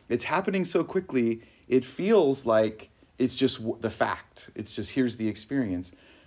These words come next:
But in fact, the experience is what the Buddha says is conditioned,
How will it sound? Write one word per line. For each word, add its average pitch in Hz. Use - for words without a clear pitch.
But 131
in 165
fact, 208
the 139
experience 135
is 120
what 123
the 123
Buddha 113
says 113
is 113
conditioned, -